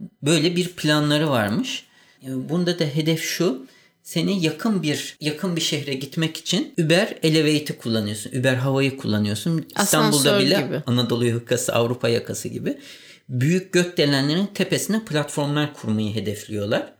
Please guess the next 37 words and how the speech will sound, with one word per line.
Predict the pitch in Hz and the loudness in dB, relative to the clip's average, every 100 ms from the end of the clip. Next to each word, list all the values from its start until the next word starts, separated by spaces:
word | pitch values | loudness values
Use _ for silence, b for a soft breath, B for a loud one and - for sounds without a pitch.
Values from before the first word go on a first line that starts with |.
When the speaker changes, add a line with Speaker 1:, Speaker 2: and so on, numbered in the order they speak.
| _ | _
Speaker 2:
Hmm. | 208 185 147 147 175 B B B B | 0 2 0 -2 -8 B B B B
Speaker 1:
Sen, | - 175 165 - _ - | -2 2 0 -2 _ -4
e, | 147 131 | -2 0
istediğin | - - 160 160 160 156 - | -2 -2 0 2 2 0 -2
işte | - - 135 131 - | -4 0 0 0 -2
bir | 143 | 2
yere | 147 139 | 2 2
gideceğin | 135 147 - 151 139 | 0 -4 0 2 2
zaman | 127 123 120 117 110 135 | 2 2 2 0 -4 -4
gene | 135 120 107 - - | 0 0 -2 -8 -4
aynı | 135 123 120 120 117 - | 0 2 2 0 -2 0
uygulamayı | 123 120 127 123 120 113 | 0 2 2 4 2 0
açıp | 127 127 - - - B B - | -2 -2 -2 -4 -10 B B 0
rezervasyonunu | 131 127 127 123 123 - 120 120 | 4 4 4 2 0 0 2 2
yapıyorsun. | 139 143 - 104 - - 262 B B B B - | 2 0 0 -2 0 -2 -4 B B B B -6
Mesela | - - - | -4 -2 -2
işte | - - | -2 -2
altı | 143 135 131 127 | 0 0 -2 -6
kişilik | - - 107 104 - | -4 -2 -2 -4 -6
falan, | - 113 110 - | -2 0 -2 -2
yani | 120 110 - _ _ | -2 -2 -6 _ _
gene | 123 117 117 - | -2 -2 0 0
Excel | 180 165 131 131 | 2 4 4 4
Speaker 2:
Hmm. | |
Speaker 1:
gibi | 117 101 131 - | 2 2 0 0
şu | - | 0
anda | 113 180 113 | 2 2 2
Speaker 2:
Hmm. | 160 123 | 0 2
Speaker 1:
Uber | 123 | 2
Excel | 117 120 - 127 113 | 0 -4 0 2 2
gibi | 110 104 | 0 -2
araçlarla | - 123 127 - 117 110 139 | 0 2 2 0 0 2 2
ama | 147 135 127 | 0 0 2
elektrikli | 123 127 120 117 - | 0 0 -4 -4 -6
uçak | - - 127 - - | -6 -2 -2 -2 -8
bu | |
sefer | 107 104 - 143 233 | -6 -4 -2 -2 -2